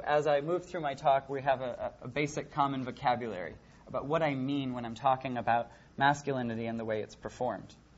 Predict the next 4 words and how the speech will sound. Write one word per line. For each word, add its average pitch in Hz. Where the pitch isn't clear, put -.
Given 208
that, 170
that 151
gender, 165